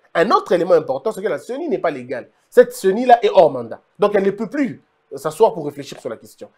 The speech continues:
Mais alors comment le, ba kozonga na Assemblée nationale, ba za la présenter du moment, au moment où l'Assemblée a été finalement limogée ? Parce que lorsque l'Assemblée a été dissoute, c'est fini, il y a plus, il y a cessation de travail.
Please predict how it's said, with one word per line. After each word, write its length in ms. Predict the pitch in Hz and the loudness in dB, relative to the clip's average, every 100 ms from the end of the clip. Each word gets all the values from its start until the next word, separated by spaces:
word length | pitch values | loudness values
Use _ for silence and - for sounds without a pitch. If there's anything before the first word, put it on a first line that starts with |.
| _ - | _ 4
Mais 80 | 233 | 8
alors 240 | 277 - | 8 6
comment 400 | 294 277 320 392 466 - _ _ | 2 2 0 -4 -6 -12 _ _
le, 240 | 196 185 - - | -14 -14 -14 0
ba 120 | 180 | 2
kozonga 380 | 180 196 302 240 | 2 0 2 2
na 80 | 165 | 0
Assemblée 260 | 156 196 | -2 -2
nationale, 340 | 190 170 190 208 | -2 0 -2 0
ba 100 | 202 | 0
za 60 | |
la 80 | 156 | 0
présenter 440 | 147 135 151 262 208 | -2 -8 -8 -6 -6
du 100 | 180 | -6
moment, 180 | 202 | -6
au 80 | 196 | -6
moment 200 | 196 247 | -2 -2
où 80 | 262 | 0
l'Assemblée 400 | 202 160 165 202 | -2 -2 -4 -2
a 60 | 185 | -2
été 320 | 156 208 202 _ _ | -2 -8 -8 _ _
finalement 360 | - 156 147 170 | -6 -2 0 0
limogée ? 480 | 156 139 123 120 - _ _ _ | -2 -8 -12 -16 -20 _ _ _
Parce 120 | 185 | 0
que 60 | 247 | 4
lorsque 160 | 370 277 | 4 4
l'Assemblée 380 | 180 180 190 | 2 2 4
a 60 | 190 | 4
été 200 | 170 175 | 4 -4
dissoute, 400 | 139 143 330 339 _ | -12 -10 -10 -12 _
c'est 140 | - 170 | -14 -12
fini, 200 | 202 453 | -8 -4
il 100 | 311 | -2
y 60 | 156 | -2
a 60 | |
plus, 200 | 135 208 | -4 -10
il 60 | 151 | -6
y 60 | 165 | -6
a 40 | |
cessation 460 | 170 156 170 294 226 | -6 -10 -6 -4 -4
de 80 | |
travail. 340 | 147 127 127 | -6 -10 -10